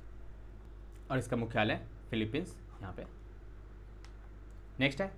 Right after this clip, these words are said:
नाइंटी थर्ड एकेडमिक अवार्ड के बारे में, यानी कि ऑस्कर अवार्ड।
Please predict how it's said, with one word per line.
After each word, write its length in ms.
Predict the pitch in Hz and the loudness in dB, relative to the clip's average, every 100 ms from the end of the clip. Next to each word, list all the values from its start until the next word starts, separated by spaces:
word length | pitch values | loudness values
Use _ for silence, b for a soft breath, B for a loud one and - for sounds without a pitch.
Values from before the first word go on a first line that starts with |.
| - | 4
नाइंटी 300 | 120 120 160 | 6 8 6
थर्ड 340 | 113 127 143 | 6 8 8
एकेडमिक 560 | 165 - - 113 120 151 - | 8 2 6 6 6 2 2
अवार्ड 320 | 117 107 104 | 4 6 6
के 60 | - | 4
बारे 200 | 95 92 | 0 -2
में, 140 | 92 95 - | -4 -6 -2
यानी 140 | 110 117 | 0 2
कि 200 | 95 - - | 0 -4 2
ऑस्कर 480 | 110 107 - - 170 - - 120 | 4 4 2 2 2 2 -4 -2
अवार्ड। 320 | 98 90 | 0 0